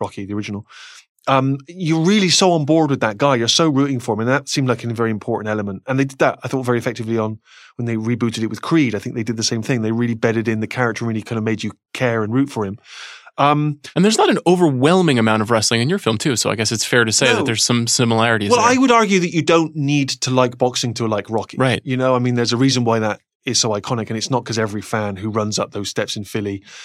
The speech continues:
Speaker 1: is because they're a diehard boxing fan, right?
Speaker 2: Right.
Speaker 1: There's just something about that story that, that's so engaging, and, and I felt very much the same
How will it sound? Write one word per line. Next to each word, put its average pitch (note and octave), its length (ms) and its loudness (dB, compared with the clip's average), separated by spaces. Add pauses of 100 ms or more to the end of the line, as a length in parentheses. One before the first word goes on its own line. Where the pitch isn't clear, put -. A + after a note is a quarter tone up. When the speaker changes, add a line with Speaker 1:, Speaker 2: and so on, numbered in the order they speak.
(180)
Speaker 1:
is A#2 100 -2
because A#2 240 -4
they're A2+ 140 2
a - 20 0
diehard G#2 380 2
boxing C3+ 320 0
fan, G2+ 140 -4
right? A2 160 2
Speaker 2:
Right. G2 60 2
Speaker 1:
There's A#2 140 -4
just B2 140 0
something B2+ 160 -2
about A2+ 140 0
that G#2+ 140 -4
story A2 280 -2
that, G#2 240 -6
that's B2 180 -6
so A2+ 120 -4
engaging, A#2 380 0
and, A2+ 220 -4
and C3 100 2
I C3 60 2
felt C3 240 2
very A#2+ 100 0
much A2+ 180 -2
the A#2+ 60 -2
same A#2 360 0